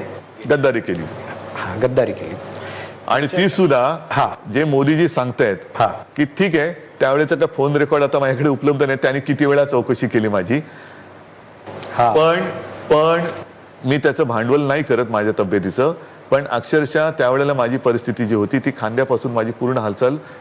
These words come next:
Speaker 1: बंद झालेली होती. तेव्हा जर मोदी माझी चौकशी करत असतील, तर त्यांना माहिती होतं ना हे, तर मग तुमचे सगळे आताचे जे आहेत, ते माझ्या लोकांबरोबर गद्दारीच्या चौक-, अ, सगळी कारस्थानं, काळी कारस्थानं का करत होते?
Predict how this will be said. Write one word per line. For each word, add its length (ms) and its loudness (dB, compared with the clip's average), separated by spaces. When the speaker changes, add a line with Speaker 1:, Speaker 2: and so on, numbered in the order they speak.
Speaker 1:
बंद 280 2
झालेली 340 2
होती. 320 0
तेव्हा 440 2
जर 200 4
मोदी 340 2
माझी 320 2
चौकशी 420 -2
करत 180 2
असतील, 560 0
तर 60 2
त्यांना 320 0
माहिती 320 0
होतं 220 2
ना 60 0
हे, 320 0
तर 120 2
मग 200 0
तुमचे 580 0
सगळे 220 4
आताचे 400 0
जे 100 2
आहेत, 300 2
ते 100 2
माझ्या 320 2
लोकांबरोबर 680 2
गद्दारीच्या 520 0
चौक-, 280 0
अ, 540 4
सगळी 240 2
कारस्थानं, 540 0
काळी 260 0
कारस्थानं 380 -4
का 180 0
करत 260 0
होते? 260 -4